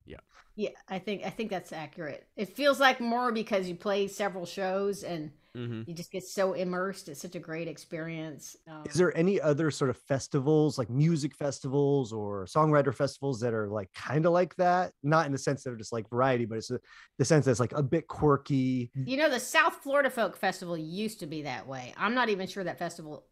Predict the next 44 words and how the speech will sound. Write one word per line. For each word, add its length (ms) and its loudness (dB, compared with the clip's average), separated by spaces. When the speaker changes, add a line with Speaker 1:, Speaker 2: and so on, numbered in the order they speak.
Speaker 2:
yeah, 220 6
it's 140 -2
still, 280 -4
it's 140 -8
still 180 2
going. 400 -4
Uh, 240 4
they're 240 2
a 40 -2
folk 300 2
festival, 480 -4
but 200 -6
they, 280 -2
that, 400 -2
that 300 0
particular 500 -6
festival 440 -4
tends 480 -4
to 100 -6
like 540 -2
the 100 -4
humorous 480 -2
songwriters. 840 -4
Um, 460 -8
I, 160 -8
that's 280 -8
a 40 -12
tough 300 -8
question. 420 -6
We 80 -8
should 160 -12
ask 220 -8
Chat 340 -12
G 140 -12
P 180 -14
T. 220 -10
He's 160 -12
quicker 260 -18
than 60 -20
Speaker 3:
Yeah, 280 8
we 60 4
should. 280 2
Speaker 2:
<laughs> 140 -8
Speaker 3:
Yeah. 140 6